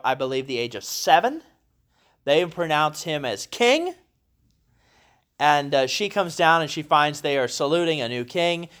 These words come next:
She shouts treason, and they kill her. There you go.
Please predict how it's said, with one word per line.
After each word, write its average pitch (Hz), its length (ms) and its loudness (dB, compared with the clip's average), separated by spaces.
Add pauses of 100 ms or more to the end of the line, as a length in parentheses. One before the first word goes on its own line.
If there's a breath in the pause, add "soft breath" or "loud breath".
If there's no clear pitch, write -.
She 165 240 -4
shouts 131 380 0
treason, 180 580 2 (300 soft breath)
and 113 100 -14
they 117 80 -4
kill 120 400 0
her. - 160 -12 (2000)
There 120 200 0
you 117 120 0
go. 98 300 -4